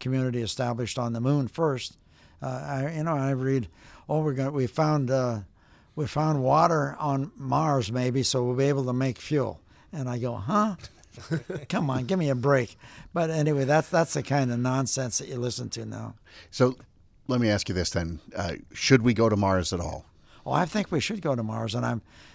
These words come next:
Speaker 1: I, I think that if we ever lose the, uh, the idea to improve our knowledge and increase our,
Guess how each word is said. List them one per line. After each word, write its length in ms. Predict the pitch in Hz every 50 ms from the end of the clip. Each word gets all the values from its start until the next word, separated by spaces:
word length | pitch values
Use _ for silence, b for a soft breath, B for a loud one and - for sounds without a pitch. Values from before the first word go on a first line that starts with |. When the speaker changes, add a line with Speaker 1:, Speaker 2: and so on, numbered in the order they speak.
| B B B
Speaker 1:
I, 280 | 127 135 160 170 139
I 40 | 131
think 260 | 120 - 160 139 -
that 140 | - 165 139
if 160 | 131 - -
we 160 | 139 135 131
ever 220 | 139 151 147 156 139
lose 340 | 135 143 156 160 151 123 107
the, 260 | 127 131 127 123 120
uh, 140 | 117 113 104 98 - - _ _ b b b b b b b b b -
the 120 | 135 131
idea 460 | 127 131 135 135 127 135 143 147 143
to 180 | 135 - 131 127
improve 480 | 120 120 113 104 - - 139 143 131 131
our 140 | 127 127
knowledge 380 | 123 127 131 131 131 135 127 110
and 120 | 117 117
increase 480 | 120 120 107 - - 147 147 131 - -
our, 380 | 139 123 123 120 117 127 -